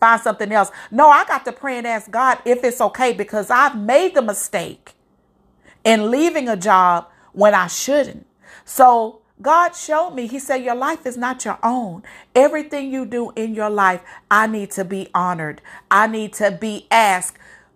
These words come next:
what is it that you want me to do?" So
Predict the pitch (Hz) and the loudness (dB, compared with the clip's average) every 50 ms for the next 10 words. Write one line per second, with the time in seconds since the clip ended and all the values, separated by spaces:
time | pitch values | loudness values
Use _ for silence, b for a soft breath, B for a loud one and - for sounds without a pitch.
0 | b _ - 175 196 247 254 254 254 - - 226 240 233 226 202 190 - 190 185 | b _ -10 2 6 6 6 6 4 -2 -4 -4 -4 -2 -4 -8 -6 -6 -8 -8
1 | 190 - - 233 220 202 202 208 208 185 - 196 185 185 175 175 160 170 160 156 | -8 -10 -10 -10 -10 -10 -6 -6 -6 -6 -6 -8 -10 -8 -8 -10 -10 -10 -10 -10
2 | - - _ _ _ _ _ _ _ _ _ _ _ _ _ _ _ _ _ _ | -12 -16 _ _ _ _ _ _ _ _ _ _ _ _ _ _ _ _ _ _
3 | _ _ _ _ _ - - - 214 196 170 156 - | _ _ _ _ _ -8 0 2 4 4 4 2 -6